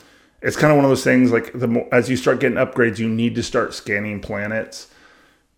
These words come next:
to get, like, uh, rare, um,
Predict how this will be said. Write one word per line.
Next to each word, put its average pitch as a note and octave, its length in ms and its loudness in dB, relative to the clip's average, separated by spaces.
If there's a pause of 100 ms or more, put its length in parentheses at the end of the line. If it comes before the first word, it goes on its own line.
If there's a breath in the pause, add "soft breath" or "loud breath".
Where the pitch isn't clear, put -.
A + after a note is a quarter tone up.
to A2+ 380 2
get, A#2+ 440 2
like, A2 500 -2 (200)
uh, G2+ 480 -4 (120)
rare, A2+ 760 2 (920 soft breath)
um, G2 760 -6